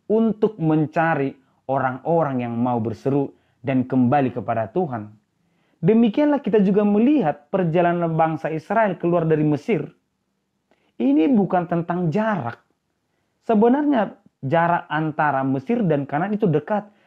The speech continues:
Tetapi di dalam diri mereka, apakah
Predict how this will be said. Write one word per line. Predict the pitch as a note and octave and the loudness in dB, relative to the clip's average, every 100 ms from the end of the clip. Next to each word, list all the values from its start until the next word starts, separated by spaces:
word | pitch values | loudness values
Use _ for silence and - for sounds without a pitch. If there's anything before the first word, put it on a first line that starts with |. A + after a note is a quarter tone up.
| _ | _
Tetapi | - F3 G3+ B3 B3+ A3 E3 - - | -4 -2 2 2 0 0 -4 -6 -6
di | D3 E3 | 0 4
dalam | D#3+ D#3 D3+ | 4 4 2
diri | D3+ D3 | 2 2
mereka, | C#3+ D#3 G#3 G#3 C3 A#2 _ _ _ _ _ - | 0 0 -2 -2 -6 -8 _ _ _ _ _ -8
apakah | G3 - C#3+ - B2 | -6 -6 -8 -8 -12